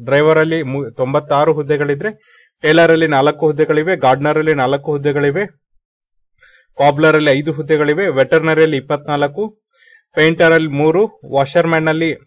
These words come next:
ಐವತ್ತೆಂಟು, ಇವು ಬರೀ ಪುರುಷ ಅಭ್ಯರ್ಥಿಗಳಿಗೆ ಮಾತ್ರ, ಬಾರ್ಬರ್ ಅಲ್ಲಿ ಅಂದ್ರೆ cutting ಮಾಡೋರಲ್ಲಿ ಹತ್ತೊಂಬತ್ತು, ಇವು ಕೂಡ ಪುರುಷ ಅಭ್ಯರ್ಥಿಗಳಿಗೆ ಮಾತ್ರ, ಸಫಾಯಿ ವಾಲ ಅಲ್ಲಿ ಎಂಬತ್ತೊಂದು, ಇವು ಪುರುಷ ಅಭ್ಯರ್ಥಿಗಳಿಗೆ ಮಾತ್ರ.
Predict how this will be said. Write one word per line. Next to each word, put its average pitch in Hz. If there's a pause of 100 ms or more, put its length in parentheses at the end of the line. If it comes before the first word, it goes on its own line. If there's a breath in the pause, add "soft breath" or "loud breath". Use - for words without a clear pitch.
(400)
ಐವತ್ತೆಂಟು, 151
ಇವು 147
ಬರೀ 147
ಪುರುಷ 139
ಅಭ್ಯರ್ಥಿಗಳಿಗೆ 143
ಮಾತ್ರ, 135 (560 soft breath)
ಬಾರ್ಬರ್ 147
ಅಲ್ಲಿ 165
ಅಂದ್ರೆ 143
cutting 156
ಮಾಡೋರಲ್ಲಿ 156
ಹತ್ತೊಂಬತ್ತು, 143
ಇವು 160
ಕೂಡ 165
ಪುರುಷ 143
ಅಭ್ಯರ್ಥಿಗಳಿಗೆ 139
ಮಾತ್ರ, 135 (600 soft breath)
ಸಫಾಯಿ 175
ವಾಲ 160
ಅಲ್ಲಿ 156
ಎಂಬತ್ತೊಂದು, 156
ಇವು 156
ಪುರುಷ 147
ಅಭ್ಯರ್ಥಿಗಳಿಗೆ 143
ಮಾತ್ರ. 127